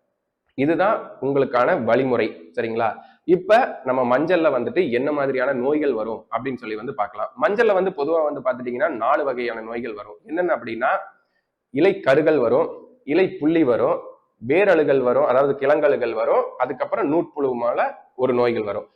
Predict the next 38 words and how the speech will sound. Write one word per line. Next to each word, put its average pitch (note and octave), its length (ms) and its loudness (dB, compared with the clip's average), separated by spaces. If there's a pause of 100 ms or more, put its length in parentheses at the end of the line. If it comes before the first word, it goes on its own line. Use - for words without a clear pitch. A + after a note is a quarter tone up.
(120)
இந்த C#3+ 200 0
நாலு D#3 360 4
நோய்கள் E3 380 0
தான் D3+ 280 -2
மெயினா D#3 440 2
வந்து C#3+ 400 -2
வந்துட்டு A2+ 260 -4
இருக்கு. A2 260 -10 (280)
இதற்கான E3 420 0
வழிமுறைகளை D#3+ 520 4
வந்து C3+ 180 0
பாக்குறதுக்கு A#2+ 400 0
முன்னாடி, A#2+ 140 -2
இந்த D#3+ 160 -4
நாலு C3 320 0
நோய்னா C#3+ 400 -2
எப்படி F3 340 -2
வருது, B2+ 320 -2 (260)
இந்த B2+ 160 -10
நோய்கள் D3 340 -4
என்ன B2 200 -4
அப்படின்னு A#2 300 -8
சொல்லி A2+ 120 -14
வந்து A2+ 160 -14
பாத்திரலாம். G#2 420 -8 (200)
ஃபர்ஸ்ட் D#3+ 300 0
வந்துட்டு E3 360 0 (300)
இலைப்புள்ளி D#3 440 2
நோய் C3 260 2
அப்படிங்கறத B2+ 340 -2
வந்து A#2 200 -4
பாத்திரலாம். G#2+ 400 -4
இந்த B2 140 -2
இலைப்புள்ளி G3 380 2
நோய் F3 180 0
எப்படி, C#3+ 200 -4
எப்படி C3 220 -4
இருக்கும்னா, A#2 360 -4